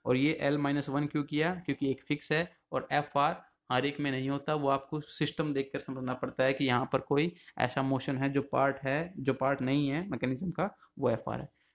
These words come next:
तो ये आपका आज का लेक्चर कंप्लीट होता है, ठीक है।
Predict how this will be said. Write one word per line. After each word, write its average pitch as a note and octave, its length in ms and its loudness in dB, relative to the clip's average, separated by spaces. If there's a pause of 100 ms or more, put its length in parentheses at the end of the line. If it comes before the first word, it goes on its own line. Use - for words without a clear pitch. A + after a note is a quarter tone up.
(180)
तो D3+ 40 0
ये C#3+ 300 4
आपका C#3+ 340 0
आज C3+ 180 -2
का B2+ 100 -2
लेक्चर C3 260 -4
कंप्लीट C#3+ 440 0
होता C3+ 200 -2
है, E3 180 -4 (440)
ठीक C#3 180 0
है। F3 160 2